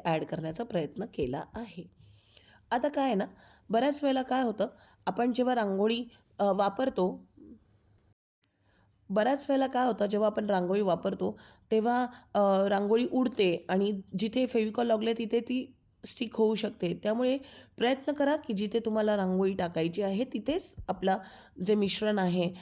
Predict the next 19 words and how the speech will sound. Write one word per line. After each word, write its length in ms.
किंवा 240
फॅब्रिक 360
ग्लू 120
आणि 140
पाण्याचं 380
जे 160
मिश्रण 400
आहे 140
ते 160
लागलं 320
गेलं 180
पाहिजे. 440
आता, 200
अ, 440
पीडीएफचा 560
दुसरा, 360
अ, 400
स्टेप 380
म्हणजे 380